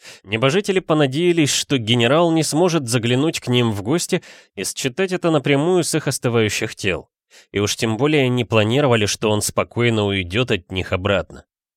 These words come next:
Теперь ни архангелы, ни дьяволы уже ничего не смогут исправить. Данный временной околоток закрыт для их воздействия.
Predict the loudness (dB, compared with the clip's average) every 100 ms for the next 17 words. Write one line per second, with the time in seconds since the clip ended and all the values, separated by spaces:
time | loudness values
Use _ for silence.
0 | _ -20 -12 -6 -2 0 2 2 2 -2
1 | -2 0 2 2 0 2 2 2 0 -2
2 | 0 2 4 4 4 2 0 0 0 -2
3 | -2 0 0 -2 -2 -2 -2 -2 -4 -2
4 | 0 0 -2 -12 -20 _ -20 -20 -8 0
5 | 0 2 0 0 0 0 2 2 2 0
6 | 2 0 -2 -2 0 0 -2 -2 0 0
7 | 2 0 0 -2 -4 -4 -8 -12